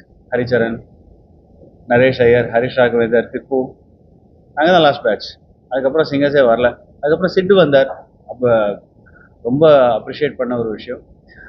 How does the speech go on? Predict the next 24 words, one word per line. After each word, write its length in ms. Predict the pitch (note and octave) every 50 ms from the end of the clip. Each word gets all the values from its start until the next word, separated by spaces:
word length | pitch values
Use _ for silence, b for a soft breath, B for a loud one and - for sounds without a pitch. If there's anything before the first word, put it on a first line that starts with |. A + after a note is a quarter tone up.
| B B
ஆஹ், 240 | D#3 D#3+ E3 E3 E3
இந்த 180 | E3 E3+ E3+
இரைச்சலுங்கிறது 840 | E3 D#3 E3 F#3 A3 A#3 A#3 - B3+ A#3+ A#3 A3 G#3+ G#3 G3 F#3+ G3
வந்து, 280 | F#3+ F#3 F#3 F#3+ F#3+ F3+
அண்ணே, 260 | E3+ E3 F3+ F#3 E3+
நாம 340 | D3+ D3 D3+ E3 F3 F3 E3+ E3 D#3 D#3 D3+ D3 C#3+ C3+ C3 B2+ B2+ - - - _ - - - - _ _ _ _ D3+
இன்னொன்னு 380 | D#3+ F#3+ G#3+ G#3+ G#3 G3 F#3+
யோசிக்கணும்ண்ணே. 680 | F3+ F3 F3+ F3+ F3+ F3 E3 E3 D3 C#3 C3 C3 C3+
ஒருவேளை 300 | C#3+ D3 D#3+ F3+ E3+ D#3+
நம்மளுக்கு 240 | E3 E3+ D#3+ D3+ D3+ D3+
வயசாயிருச்சோ, 560 | D#3+ G3+ B3+ C#4 D#4 A#3+ G#3 F3+ D#3+ F3+ E3+
நம்ம 240 | E3+ E3 D#3+ D#3 D3+
வெறும் 420 | C#3 C3+ D3 D#3+ F3 F#3+ A3 A#3
இனிமையா 500 | G#3 E3+ E3 F3 G3+ G#3 G#3+ A3+ A#3+ A#3
மியூசிக் 320 | G3+ G3 G3+ G3 G3+ F3
கேட்டு 260 | D#3+ F3 F#3 F3+ F3+ E3
கேட்டு, 600 | F3 F#3 F3+ F3+ F#3 E3 C#3 C3+ D3 F#3 G3 - B B B B B B B
இப்ப 240 | F#3+ F#3 - G3+ G3
இருக்கிற 260 | G3 G3+ B3 C4 A#3
ஜென்சி 300 | F3 G3+ G#3 G#3+ G#3+ A3+
பசங்க 200 | - - - G#3
அதை 160 | F#3+ F#3 F3
லவ் 260 | E3+ E3+ F#3+ A#3 - -
பண்றானுங்களே 600 | A3+ G#3 G#3 F#3+ E3+ D#3 D3 C3+ B2 A2 G#2 G#2